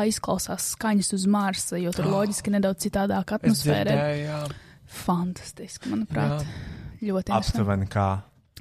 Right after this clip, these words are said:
Speaker 1: Nu, tur ir, ā, citādāka tā atmosfēra, un, piemēram, nezinu, tur bija viens, ā, skaņa, kā izklausās Ņujorka, ka tur, nezinu, ir mašīnas un putni, un augstas frekvences tur nemaz nevar dzirdēt uz Marsu, jo tur ir, ā,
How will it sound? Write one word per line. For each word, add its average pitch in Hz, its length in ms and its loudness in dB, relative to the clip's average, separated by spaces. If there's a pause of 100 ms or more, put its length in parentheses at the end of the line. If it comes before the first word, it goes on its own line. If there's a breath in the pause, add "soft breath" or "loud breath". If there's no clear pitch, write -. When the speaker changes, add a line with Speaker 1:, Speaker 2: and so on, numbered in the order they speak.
(280 loud breath)
Speaker 1:
Nu, 254 160 8
tur 269 160 8
ir, 254 100 10
ā, 233 120 12 (180)
citādāka 220 580 8
tā 214 140 4
atmosfēra, 285 840 4 (440 loud breath)
un, 214 200 8
piemēram, 208 460 6 (460)
nezinu, 196 400 4 (480 loud breath)
tur 202 200 -4
bija 190 240 0
viens, 202 240 0 (200)
ā, 185 180 4
skaņa, 202 420 2
kā 208 280 4
izklausās - 560 2
Ņujorka, 240 580 6
ka - 160 -10
tur, 190 200 -2
nezinu, 175 440 0
ir 180 80 0
mašīnas 196 540 2
un 190 100 -2
putni, 214 320 2 (460 loud breath)
un 214 180 2
augstas - 320 2
frekvences 190 560 0
tur 196 100 -2
nemaz 185 220 0
nevar 180 260 0
dzirdēt 175 480 -2
uz 202 120 -4
Marsu, 185 360 0
jo 175 120 2
tur 175 200 -4
ir, 175 160 -2
ā, 180 220 -4